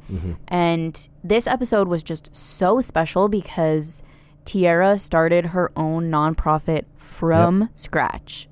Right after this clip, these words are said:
Speaker 2: And she went through the entire process with us of her motivation for founding this and how she kind of just,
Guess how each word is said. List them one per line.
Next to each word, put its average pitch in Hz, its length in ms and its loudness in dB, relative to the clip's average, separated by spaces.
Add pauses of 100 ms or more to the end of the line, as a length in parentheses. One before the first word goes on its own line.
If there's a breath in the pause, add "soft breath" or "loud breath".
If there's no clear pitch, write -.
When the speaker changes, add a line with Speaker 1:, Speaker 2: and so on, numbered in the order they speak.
Speaker 2:
And 170 220 -4
she 175 400 -2
went 170 300 -4
through 185 160 -4
the 170 180 -4
entire 202 640 0
process 170 540 -2
with - 140 -4
us 151 240 0
of 143 160 -6 (640 loud breath)
her 196 160 2
motivation 165 640 2
for 190 480 0
founding 160 340 2
this 156 160 2
and 156 140 0
how 170 180 2
she 170 160 -2
kind 202 380 0
of 202 160 0
just, - 520 -2